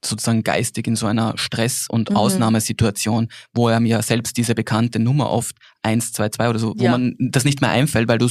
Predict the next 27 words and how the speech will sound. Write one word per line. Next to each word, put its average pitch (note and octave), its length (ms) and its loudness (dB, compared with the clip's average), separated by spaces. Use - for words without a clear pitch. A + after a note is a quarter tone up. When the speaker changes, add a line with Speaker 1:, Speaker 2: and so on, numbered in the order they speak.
Speaker 1:
so C3 280 0
in B2 100 0
einer A#2 140 2
Stresssituation A#2+ 880 -2
bist, - 240 -4
weiß A2+ 160 0
ich A2+ 80 -4
nicht, A#2+ 220 -4
wenn A#2 80 0
du A#2 60 0
dann A#2 120 2
noch A2+ 120 -2
bei A2 100 -4
der A2+ 140 -2
Regional A#2 500 0
praktisch A#2 300 -6
bei - 80 -6
dieser - 240 -4
Speaker 2:
Ja. G3 80 2
Speaker 1:
anrufen B2+ 340 -2
musst, B2 160 -2
ob G#2+ 80 -6
du - 80 -14
das B2 240 0
alles A#2 220 0
Speaker 2:
Mhm. A2 60 -2
Speaker 1:
schaffst. - 500 -4